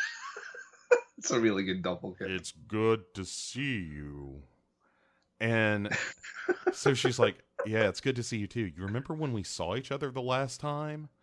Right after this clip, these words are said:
Speaker 2: And he's like, "Are you upset with me?"
Speaker 1: <laughs> Classic deflection. <laughs>
Speaker 2: "I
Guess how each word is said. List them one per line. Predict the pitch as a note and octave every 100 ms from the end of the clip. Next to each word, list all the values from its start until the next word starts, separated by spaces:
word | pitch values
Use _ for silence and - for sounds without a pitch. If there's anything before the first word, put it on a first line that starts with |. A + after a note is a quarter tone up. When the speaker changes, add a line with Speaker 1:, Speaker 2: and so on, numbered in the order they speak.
| _ _ _ _
Speaker 2:
And | G2
he's | F#2 - -
like, | G2+ E2 - _ _ _ _ _ _ _ _ _ _ _ _ _ _ _ _ _ _ _ -
"Are | F2+ F2+
you | E2+ G#2 B2 A#2+
upset | G2+ - - G#2+ A#2+ B2+
with | A2 B2 C3 C3
me?" | C#3 C#3+ D3 D3 D3
Speaker 1:
<laughs> | - - A3+ - - G3 C3+ - - E3 F#3+ -
Classic | - A#2+ - G#2
deflection. | G2+ - F#2 - - - - - -
<laughs> | - - -
Speaker 2:
"I | E2 D#2+